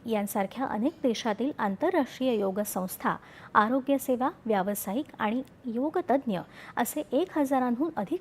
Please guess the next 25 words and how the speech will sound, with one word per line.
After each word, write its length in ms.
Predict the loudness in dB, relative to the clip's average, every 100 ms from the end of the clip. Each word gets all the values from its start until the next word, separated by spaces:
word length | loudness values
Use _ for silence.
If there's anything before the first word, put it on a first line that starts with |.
| -2
प्रतिनिधी 580 | -2 2 2 2 -2 -8 -2
परिषदेत 520 | 2 2 2 2 2 2
दूरदृश्य 500 | 0 0 2 0 -2
प्रणालीच्या 500 | 0 2 2 0 0
माध्यमातून 580 | 0 0 0 0 0 -2 -4
सहभागी 540 | -2 0 0 0 -2
होणार 260 | -2 0 0
आहेत. 240 | 0 -4 -6 -16 -20 -20 -20 -20 -20 -20 -20 -20 -20 -8 4
योग 300 | 6 8 6
पद्धतीत 540 | 4 4 4 2 0
महत्त्व, 480 | 0 2 2 2 2
त्याचे 360 | 2 0 4
मानसिक 600 | 4 4 4 2 2 -2
आणि 180 | 0 0
शारीरिक 540 | 0 2 2 2 0 0
लाभ, 240 | 2 2 -2 -10 2
आयुर्वेद 520 | 6 6 6 2 0
आणि 320 | 0 0 0 4
योग 260 | 4 4
यांचा 380 | 0 0 0 -2
समन्वय 540 | -2 0 2 2 2 0 -4 -14 6
यावर 300 | 8 10 6
तज्ज्ञांची 640 | 6 4 4 0 0 -2 -2
सत्र 340 | 0 0 4
आयोजित 360 | 4 4 0